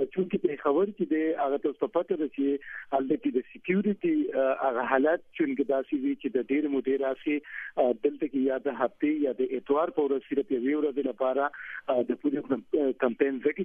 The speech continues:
کېږي چې دغلته کې د پېښور سره سره د چارسدي او د نوخار یا د مردان ضلع چې کوم پولیس وي، نو هغه هم د دې یوې ورځې لپاره د پېښور ته راوستلی کېږي او هلته کې د سیکیورټي، آه، ډېر زیات سخت ګامونه پورته کېږي. نو په دغه وجه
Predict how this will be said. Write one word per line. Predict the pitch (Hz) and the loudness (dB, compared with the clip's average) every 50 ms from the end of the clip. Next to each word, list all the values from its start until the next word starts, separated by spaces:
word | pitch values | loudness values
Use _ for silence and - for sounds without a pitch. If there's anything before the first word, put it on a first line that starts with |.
| - - | -4 -2
کېږي | 160 143 127 - 302 - 175 170 _ _ _ _ _ - _ _ _ _ - - | -2 -2 0 0 -2 -2 -2 -4 _ _ _ _ _ -20 _ _ _ _ -8 -4
چې | - 123 - - 120 - | -4 -2 0 0 0 2
دغلته | 143 143 151 156 143 123 151 131 | 2 2 2 0 0 -2 -4 -2
کې | - 151 123 | -2 -2 -2
د | 127 120 - | -2 -2 -2
پېښور | 127 113 - 131 123 135 151 147 - | -4 -2 -2 0 0 0 0 0 -2
سره | 147 131 139 139 - | -2 0 0 -2 -2
سره | - 139 139 139 127 | -2 -2 0 0 0
د | 123 123 - | -2 -4 -2
چارسدي | - 123 110 98 - - 120 107 120 139 147 - - 139 | -2 -4 -4 -4 -2 -2 -2 0 2 0 0 0 -2 -2
او | 127 110 | -2 -2
د | - 113 113 | -2 0 0
نوخار | 110 104 - - - 139 139 135 135 | 0 -2 -2 0 0 0 2 2 2
یا | 135 127 123 117 | 2 2 0 0
د | - 117 120 | 0 0 0
مردان | 117 107 - - 147 156 156 123 | 0 -2 2 2 2 2 2 -2
ضلع | 139 127 123 127 123 - | -2 0 0 0 -2 -4
چې | - - | -4 -2
کوم | - 131 120 - | -2 -2 0 0
پولیس | 127 120 277 349 349 - - | -2 -2 -2 -4 -4 -2 -2
وي، | 147 135 - - - - - - - | -2 -2 -4 -8 -10 -10 -10 -6 -2
نو | 143 135 127 | 0 2 2
هغه | 123 117 139 147 | 4 4 2 2
هم | 156 185 196 | 2 2 2
د | 170 151 123 | 0 0 0
دې | 147 143 143 139 | 2 0 2 2
یوې | 127 139 143 139 | 2 2 2 2
ورځې | 139 147 139 120 131 135 123 | 2 0 0 0 -2 0 0
لپاره | 120 - - 131 131 131 127 120 | 0 2 2 2 2 2 0 0
د | 127 - | -2 -2
پېښور | - 110 120 127 117 - - 120 123 127 - | 0 0 0 0 -2 0 2 2 2 2 2
ته | - | 0
راوستلی | 127 127 120 120 113 - - 127 117 117 113 | 2 2 2 2 0 0 0 0 0 0 0
کېږي | - - - - - - 170 170 - - | 0 -2 -4 -4 -2 0 -2 0 0 0
او | 143 123 120 | 0 2 2
هلته | 127 127 - 143 | 0 0 -2 -4
کې | 117 135 135 | -4 -4 -4
د | 120 - - | -4 -4 -6
سیکیورټي، | - 104 - 143 139 143 151 131 - 156 151 139 - - - - - - - | -6 -6 -2 0 0 0 0 0 0 -2 -2 -2 -6 -12 -12 -12 -8 0 2
آه، | 139 135 131 120 | 4 4 4 4
ډېر | 120 160 170 143 120 120 | 2 0 0 0 -2 -2
زیات | 175 196 190 _ - | -2 -2 -2 _ -6
سخت | 185 160 - - - - - 160 147 139 - | -6 -6 -6 -10 -8 -2 0 0 0 0 0
ګامونه | 139 131 131 139 151 151 151 127 | -2 0 0 0 0 0 -2 -2
پورته | 143 139 117 - 131 - | -2 -2 -2 -2 -4 -2
کېږي. | - 151 151 143 160 151 | -2 -4 -2 -2 -4 -4
نو | 151 | -4
په | - 139 127 | -2 -2 0
دغه | 113 143 143 147 143 | 0 0 0 2 0
وجه | 143 143 127 | 0 0 -2